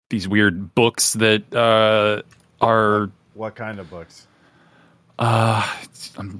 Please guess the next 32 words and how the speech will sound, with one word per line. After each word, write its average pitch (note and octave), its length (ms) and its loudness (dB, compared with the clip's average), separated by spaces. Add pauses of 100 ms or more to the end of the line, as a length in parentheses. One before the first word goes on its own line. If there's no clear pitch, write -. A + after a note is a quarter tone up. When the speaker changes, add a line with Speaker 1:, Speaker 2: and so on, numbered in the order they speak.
(180)
Speaker 1:
looking F#2+ 320 -2
through G2 140 -4
the F2 60 0
list. F2+ 340 0
There G#2+ 80 2
was G#2 140 0
one B2 280 4
that A2+ 100 2
had G#2 140 -2
a F2+ 60 -2
Latin G#2+ 840 0
name A2 640 2
that F#2+ 140 0
I F#2 80 2
think G#2 220 -4
was G2 100 -2
just, G2+ 200 -6
like, F#2 160 0
the F2+ 100 -4
Book F#2+ 260 -4
of F#2 120 -6
Secrets - 600 -4
or G2+ 160 -2
something, F#2+ 580 0
and F2 100 -2
it E2+ 40 -8
was E2 120 -4
a - 60 -12
partial, F#2 640 0
partially, G2 640 0
uh, F#2 160 0 (100)
uh, F2 380 0